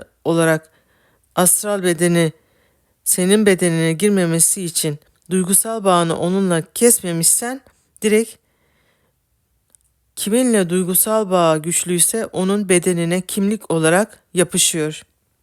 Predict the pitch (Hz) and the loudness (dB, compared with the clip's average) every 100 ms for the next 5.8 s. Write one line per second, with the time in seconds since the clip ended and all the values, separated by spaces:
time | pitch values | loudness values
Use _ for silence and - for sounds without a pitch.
0 | _ _ _ _ _ _ _ _ _ _ | _ _ _ _ _ _ _ _ _ _
1 | _ _ _ _ _ _ _ _ _ _ | _ _ _ _ _ _ _ _ _ _
2 | _ _ - _ - 240 254 254 269 262 | _ _ -20 _ 0 2 2 2 0 2
3 | 208 208 202 214 - 196 - 233 208 208 | 2 2 2 -2 0 0 0 0 0 0
4 | - 185 185 196 214 196 170 165 214 196 | 0 0 0 2 0 0 -2 -4 -4 -2
5 | - 185 180 175 170 165 170 160 | -2 -2 -2 0 0 -2 -4 -6